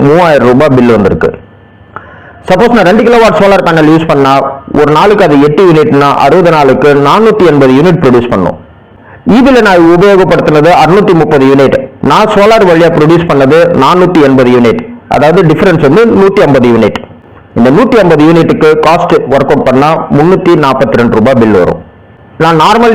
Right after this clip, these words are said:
இ பில கட்டின பில் மூவாயிரம் ரூபாய், இதே நான் சோலார் பேனல் யூஸ் பண்ணியிருந்தா நான் கட்ட வேண்டியது பில் முன்னூத்தி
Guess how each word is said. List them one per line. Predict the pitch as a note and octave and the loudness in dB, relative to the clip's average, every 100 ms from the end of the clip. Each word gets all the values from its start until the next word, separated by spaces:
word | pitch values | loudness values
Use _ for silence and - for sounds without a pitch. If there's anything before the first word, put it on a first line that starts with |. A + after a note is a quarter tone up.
| G3 | 2
இ | F#3 | 2
பில | F3 E3 | 0 0
கட்டின | - F#3 E3 | -2 0 2
பில் | G#3 - C#3 | 0 0 0
மூவாயிரம் | D#3+ E3 C#3+ B2+ | 0 0 0 2
ரூபாய், | D3 A#3+ - - - - | 2 0 -4 -12 -8 -2
இதே | C#3+ A3 G#3 | 2 2 2
நான் | D#3+ | 0
சோலார் | F3 A3 G#3+ | 0 0 0
பேனல் | E3+ D#3 D3 | -2 0 0
யூஸ் | D3 D3 | 0 -2
பண்ணியிருந்தா | D3 C#3 A#2+ C#3 D#3 | -2 0 0 0 0
நான் | C3 | -2
கட்ட | B2+ D#3+ D#3 | -2 0 0
வேண்டியது | C3+ A#2+ A2+ | 0 0 2
பில் | D#3+ F3+ - C#3 | 0 -2 -4 -2
முன்னூத்தி | D#3 F3 | 0 0